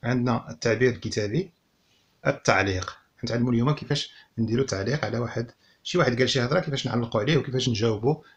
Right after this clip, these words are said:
على ديك الهضرة ونقنعوه بالرأي ديالنا. نشوفوا النص: "السياحة بمدننا المغربية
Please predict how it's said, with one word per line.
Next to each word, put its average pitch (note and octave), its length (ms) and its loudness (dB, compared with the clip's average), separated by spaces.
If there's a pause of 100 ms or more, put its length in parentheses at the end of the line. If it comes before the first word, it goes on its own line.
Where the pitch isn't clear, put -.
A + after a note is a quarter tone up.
(100)
على G#2 160 -2
ديك A2+ 160 -4
الهضرة G#2+ 300 0
ونقنعوه C3 640 0
بالرأي A#2 560 -2
ديالنا. G2 340 -8 (1000)
نشوفوا B2 340 -2
النص: D#3 440 2 (120)
"السياحة C3 1200 2 (440)
بمدننا B2 1080 4 (100)
المغربية A2+ 1300 2